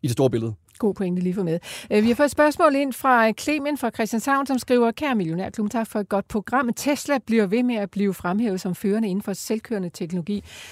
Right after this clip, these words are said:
Speaker 2: Men hvad med Waymo? Er de ikke længere fremme?"
Speaker 1: Godt spørgsmål. Det, man skal, det er to forskellige tilgange til, til, til selvkørende teknologi. Tesla er den mere all-around approach. Waymo, det er, øh, i øvrigt ejet af Google.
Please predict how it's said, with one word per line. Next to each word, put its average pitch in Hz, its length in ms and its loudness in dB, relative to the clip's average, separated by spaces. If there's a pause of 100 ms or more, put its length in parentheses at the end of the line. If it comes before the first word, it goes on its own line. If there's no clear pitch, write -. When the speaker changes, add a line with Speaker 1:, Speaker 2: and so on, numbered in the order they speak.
Speaker 2:
Men 208 140 6
hvad 208 160 8
med 269 140 6
Waymo? 208 560 2
Er 190 120 -2
de 202 100 0
ikke 277 220 -6
længere 180 320 -2
fremme?" 247 360 -4 (880)
Speaker 1:
Godt 175 140 8
spørgsmål. 117 460 -2 (840)
Det, 233 100 4
man 233 100 4
skal, 156 280 4 (1040)
det 190 60 6
er 180 40 6
to 240 180 2
forskellige 123 520 2 (180)
tilgange 120 540 2 (140)
til, 120 300 0
til, 120 260 -2
til 135 140 -2
selvkørende 143 400 0
teknologi. 120 460 -2 (640)
Tesla 226 320 6
er 139 100 4
den 139 120 4
mere 175 420 6 (440)
all-around 147 520 6
approach. 127 560 -4 (100)
Waymo, 147 640 4 (160)
det 190 220 4
er, 123 300 2
øh, 117 100 -2
i 120 160 -2
øvrigt 135 220 6
ejet 139 160 6
af 123 80 4
Google. 196 300 2